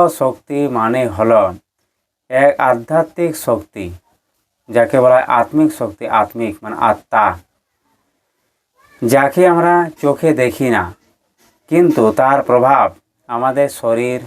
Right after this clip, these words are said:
মন, সংসার জীবন, ব্যবসা বাণিজ্য জীবন, বিবাহিত জীবন, কর্মজীবন এবং শিক্ষা জীবন, এই সকল জীবনের প্রতি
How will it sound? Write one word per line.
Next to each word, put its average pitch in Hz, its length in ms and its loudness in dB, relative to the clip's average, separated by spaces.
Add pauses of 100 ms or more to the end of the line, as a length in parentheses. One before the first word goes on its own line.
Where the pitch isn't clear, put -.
(260)
মন, 107 420 2 (800)
সংসার 123 560 0
জীবন, 127 360 0 (320)
ব্যবসা 113 420 2
বাণিজ্য 131 380 0 (160)
জীবন, 117 380 2 (640)
বিবাহিত 127 460 2 (120)
জীবন, 117 380 0 (720)
কর্মজীবন 123 840 2 (540)
এবং 120 300 0
শিক্ষা - 520 -4
জীবন, 101 320 2 (1600)
এই 135 160 4
সকল 151 500 4 (380)
জীবনের 131 520 0
প্রতি 117 360 -2